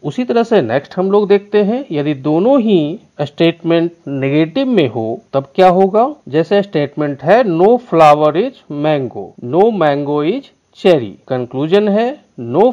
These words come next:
flower is cherry, दूसरा कंक्लूजन है some cherries are mango। चूंकि दोनों ही यहाँ पे नेगेटिव है,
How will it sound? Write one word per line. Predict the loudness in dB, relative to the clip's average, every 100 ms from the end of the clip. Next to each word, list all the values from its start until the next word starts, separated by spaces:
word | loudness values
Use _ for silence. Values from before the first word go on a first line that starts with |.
| 0
flower | 4 6 6 2
is | -2 -8 _
cherry, | -10 -8 -8 -8 -12 -14
दूसरा | -8 0 0
कंक्लूजन | 0 -2 -2 -4 -2 -2
है | -4 -6
some | -8 -2 0 0 -4
cherries | -2 -2 0 2
are | 2 -2 _ _ -6 -2
mango। | -2 -4 -14 -16 -12
चूंकि | -4 -4
दोनों | -4 -2 2 4 2
ही | 2 2
यहाँ | 2 2 0
पे | -2 -2 -4 -10
नेगेटिव | -10 -6 -2 -2 -2 -2 0
है, | 0 0 -2